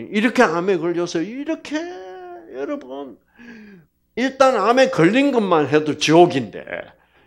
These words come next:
이거를 또 병원에 들어가가지고 또 방사선 쬐고 막,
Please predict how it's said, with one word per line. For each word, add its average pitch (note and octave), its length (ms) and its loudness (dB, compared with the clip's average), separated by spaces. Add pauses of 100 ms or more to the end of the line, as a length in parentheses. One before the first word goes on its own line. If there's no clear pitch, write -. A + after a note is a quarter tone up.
(180)
이거를 C4 580 6
또 A#3+ 180 2
병원에 A#3 720 8
들어가가지고 F3 920 4
또 A#2+ 160 -6
방사선 F#3 720 2
쬐고 G3+ 560 -2
막, - 340 -14